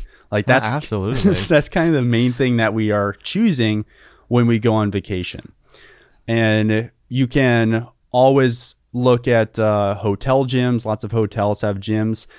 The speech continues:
Speaker 1: They usually aren't ideal, but they are better than not having a gym.
Speaker 2: Right.
Speaker 1: So those can be a good way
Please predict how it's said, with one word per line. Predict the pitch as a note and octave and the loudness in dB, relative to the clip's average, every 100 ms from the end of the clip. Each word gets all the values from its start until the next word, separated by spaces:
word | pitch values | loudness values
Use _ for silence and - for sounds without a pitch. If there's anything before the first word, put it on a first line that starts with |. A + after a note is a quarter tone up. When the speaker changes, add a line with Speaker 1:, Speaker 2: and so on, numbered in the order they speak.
| - - | -20 -4
Speaker 1:
They | A2 G#2+ G#2+ - | 0 0 -2 -4
usually | G2+ E3 G#3 G3+ | -4 -2 0 0
aren't | C#3 C#3+ C#3+ - | 0 0 -2 -4
ideal, | A2+ G2+ F#2 G2 A2 D3+ G3+ D#3 | -4 -4 -6 -4 0 2 0 0
but | A#2 A2+ | -2 -2
they | A#2 | -2
are | - A#2 C3 | 0 0 2
better | B2 B2 A#2+ | 0 0 -2
than | A2 G#2 G2+ | -2 -2 -2
not | G2+ - | -4 -6
having | A2+ G#2 G2 F#2 | -6 -4 -4 -8
a | |
gym. | E2+ F#2+ G2 A2 D#3+ - - | -10 -8 -4 -4 -6 -8 -10
Speaker 2:
Right. | G2+ F#2 - - | -8 -8 -12 -8
Speaker 1:
So | - A#2 A2+ A2 A2 | 0 4 6 6 4
those | G#2+ G#2 B2 D3 D#3+ | 0 0 2 4 2
can | - D3 | 0 -2
be | C#3 C3+ | 0 0
a | B2+ | 0
good | A#2+ B2+ | 0 -2
way | B2 B2 B2 B2 | 0 0 2 0